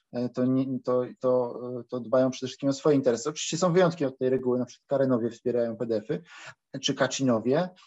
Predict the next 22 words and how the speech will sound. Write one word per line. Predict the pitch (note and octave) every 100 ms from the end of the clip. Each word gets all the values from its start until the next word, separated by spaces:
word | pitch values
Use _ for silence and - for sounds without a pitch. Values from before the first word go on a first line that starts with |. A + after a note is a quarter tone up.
| _
no | C#3
ale | D#3+
oni | F3 E3
są | D#3+ C#3
właśnie | C#3 D3 B2
wyjątkami. | B2+ B2 - - - - _
No | D3+
i | E3+
teraz | F3+ E3 - -
to, | - F#3 F#3 -
to |
jest | G3 E3
mniej | F3+
więcej | F3 E3+
ta | E3
sytuacja, | - D#3+ D#3+
która | D#3+ D#3 C#3+
była, | B2+ D3+ D3
jak | C3+ C3
się | C#3 C3
spotykaliśmy | - C3 - B2+ C3 A#2+ _
na | - B2+